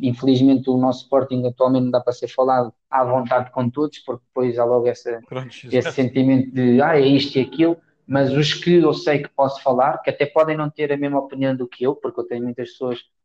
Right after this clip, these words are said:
Speaker 1: que não têm a opinião que eu tenho, que dizem, "Ah, não, isso é, é conspiração, é pá, isto é um, isto parece um filme." Pois, mas é mesmo um filme. <laughs> Mas mesmo essas pessoas que eu tenho a confiança para falar do nosso clube, eu tenho passado a mensagem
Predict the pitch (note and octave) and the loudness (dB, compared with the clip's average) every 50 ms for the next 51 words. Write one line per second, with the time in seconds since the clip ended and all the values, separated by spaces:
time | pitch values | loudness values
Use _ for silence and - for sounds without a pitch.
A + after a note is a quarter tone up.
0 | _ _ _ _ _ - B2 B2+ B2 B2+ C3 B2+ B2+ B2+ A#2+ B2 - B2+ B2 B2 | _ _ _ _ _ -4 -2 -2 0 2 2 4 4 4 2 0 -2 -2 -2 -2
1 | A#2+ A2+ - A#2 - - A#2+ B2 C#3 D3+ D3+ - _ _ _ _ _ _ _ - | -2 -2 -4 -6 -2 0 0 0 0 -2 -6 -12 _ _ _ _ _ _ _ -6
2 | A#2+ B2 B2+ A#2+ A#2 D#3+ F3 E3+ D#3 D#3+ D#3+ D3+ C#3+ C3+ - - D#3 D3+ C#3+ C#3 | 0 2 2 2 2 2 0 2 2 2 2 2 2 0 0 2 2 2 2 2
3 | C3 B2+ - - - - B2 - - C#3 C3+ - - C3+ B2 A#2+ - C#3 C3+ C3 | 0 -2 -4 -8 -12 -12 -12 -6 -4 -4 -4 -2 -2 -2 -2 0 0 0 0 0
4 | B2 B2 B2 B2 B2 B2 - - B2+ B2+ B2+ B2 B2+ - - B2+ - - _ - | 0 0 0 -2 -2 -2 -2 -2 -2 -2 -2 -4 -10 -14 -18 -20 -20 -8 _ -2
5 | C3+ C3+ C3+ C3+ - C#3+ C#3 - - C3 B2+ A#2+ A#2 G#2+ A2 - - - _ E3+ | 0 0 0 0 -2 -4 -4 -4 -4 -2 -2 -2 -2 -4 -8 -14 -20 -6 _ 0
6 | F#3+ F#3+ F#3+ C3+ A#2+ A#2 A2+ A#2 B2 B2 C3+ C#3 C3+ D3+ D#3 D#3 - D#3 D#3+ D3+ | 0 2 0 -2 -8 -8 -6 -4 -2 0 2 2 4 2 2 2 2 2 0 0
7 | A#2+ - - _ _ - - - - - - _ _ _ - C#3 C#3 C#3+ C#3+ C#3+ | 0 -4 -10 _ _ -20 -20 -20 -20 -20 -20 _ _ _ 0 2 4 4 4 6
8 | C#3+ C#3+ C#3 C3+ C3+ C#3+ - C#3+ D#3 E3 E3 D#3+ D#3+ D#3+ D#3+ - D3 C#3 - D#3 | 6 6 4 4 2 0 0 2 2 2 2 2 0 -2 -2 -2 -2 -2 -2 -4
9 | D3 - - - D3 C3+ C#3 - C#3 C3+ C#3+ C#3 C3+ C#3 C3+ - C#3 C3+ C#3 C#3+ | -6 -4 -2 -2 -2 -2 -2 -4 -4 -2 -2 -2 -2 -2 -2 -4 -4 -6 -4 -4
10 | C3+ B2+ C3 B2 - C3 - - C3 B2+ B2 B2 B2 B2+ B2+ - - - _ C3+ | -6 -6 -6 -8 -10 -10 -6 -4 -2 -2 -2 -2 -4 -6 -6 -8 -10 -12 _ -8
11 | D3+ D#3 D#3 D3+ - C3 C3 C3 C3 B2+ - C3+ B2+ C3+ C3 C3 C3+ C3 - - | -4 -4 -2 -2 -2 -4 -6 -6 -8 -6 -4 -4 -2 -2 -2 -2 -2 -4 -2 -2
12 | D3 D#3 D#3+ E3+ E3+ E3+ | -2 0 -2 -4 -8 -12